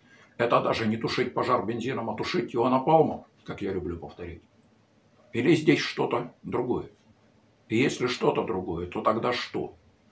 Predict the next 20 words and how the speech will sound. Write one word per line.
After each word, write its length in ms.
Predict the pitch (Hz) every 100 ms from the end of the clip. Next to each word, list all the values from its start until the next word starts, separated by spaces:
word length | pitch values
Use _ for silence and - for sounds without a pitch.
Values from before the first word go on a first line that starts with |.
| _ _ _ _ - _ _ _ - _ _
Честно 420 | - - - 139
говоря, 380 | 143 139 135 -
затрудняюсь 800 | - - 123 107 85 - - -
ответить. 560 | - 80 78 - - - - _ _ _ _ -
Я 180 | 123 156
могу 240 | 160 156
только 300 | - - -
предполагать. 640 | - - 98 92 95 - - - _ _ _ _ - - _ _ _ - - - -
Я 240 | 131 175
уже 200 | - 180
не 120 | 175
раз 280 | 151 123 -
обращал 460 | 101 - - - 98
внимание 560 | 107 113 101 92 104
наших 340 | 110 120 - -
уважаемых 600 | 120 123 104 98 107 -
подписчиков, 640 | 110 - 107 - - 98
читателей 540 | - - 107 - 95 101
и 40 |
зрителей 540 | 101 143 - 90 -